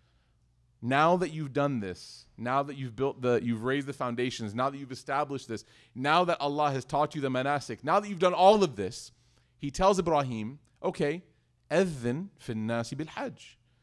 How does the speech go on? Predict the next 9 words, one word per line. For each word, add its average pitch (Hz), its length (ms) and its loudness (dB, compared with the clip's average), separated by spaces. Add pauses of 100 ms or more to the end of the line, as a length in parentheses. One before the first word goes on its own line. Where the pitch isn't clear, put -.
(320)
Call 139 300 6
people 127 480 0
to 175 160 -6
Hajj. 156 340 -2
Now, 175 300 0 (1600)
nas 180 440 0
here 226 260 2
means 160 340 -2
everybody. 143 720 -2